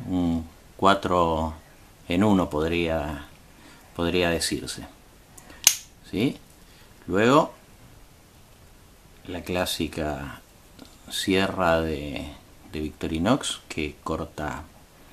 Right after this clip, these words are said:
muchísimo. La verdad que una de las herramientas que, que más me gusta en las, en las navajas de Victorinox, y que es tremendamente útil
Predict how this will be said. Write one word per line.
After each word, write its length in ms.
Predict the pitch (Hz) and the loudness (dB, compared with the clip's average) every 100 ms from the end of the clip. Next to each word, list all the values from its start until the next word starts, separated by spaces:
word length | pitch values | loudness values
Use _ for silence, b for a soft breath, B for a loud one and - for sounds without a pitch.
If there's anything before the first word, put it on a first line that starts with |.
| B B - | B B -12
muchísimo. 880 | 80 78 - 120 - 95 90 104 - - - B B B B B B B - 82 | -10 -8 -6 -4 -4 -2 0 0 -4 -20 -20 B B B B B B B -16 -8
La 60 | |
verdad 260 | 80 95 98 | -6 -6 -4
que 320 | 98 92 78 - - - - - - - - - - | -2 -2 -2 -12 -20 -20 -20 -20 -20 -20 -20 -20 -8
una 260 | 98 95 | -2 0
de 80 | 92 | 0
las 220 | 82 - | -2 -4
herramientas 580 | 87 87 90 104 104 87 | -4 -2 0 0 -2 -8
que, 500 | - 85 82 78 78 - - | -4 -2 0 -2 -6 -12 -6
que 120 | 85 | 0
más 240 | 92 101 | 2 2
me 100 | 87 | 0
gusta 640 | 95 101 - 90 82 76 - - - B B B B - - | 0 0 -2 0 0 -2 -8 -20 -20 B B B B -14 -6
en 240 | 80 80 | -4 0
las, 600 | 82 82 - - - - - - B B - - | 0 -2 -4 -8 -8 -14 -18 -20 B B -16 -6
en 160 | 85 85 | -2 -2
las 100 | 85 | 0
navajas 400 | 82 95 95 90 | 2 2 0 0
de 60 | |
Victorinox, 800 | 82 78 80 82 92 123 - - - | 0 -2 -2 0 2 2 0 -8 -10
y 180 | 85 78 | -6 -6
que 520 | - 78 80 78 82 | -4 -2 -2 -2 -2
es 320 | 85 - - - - - - - | -4 -6 2 2 2 -10 -20 -8
tremendamente 800 | 87 90 92 87 87 90 85 82 | 0 2 2 2 2 2 0 0
útil 480 | 95 95 80 80 | 0 0 0 0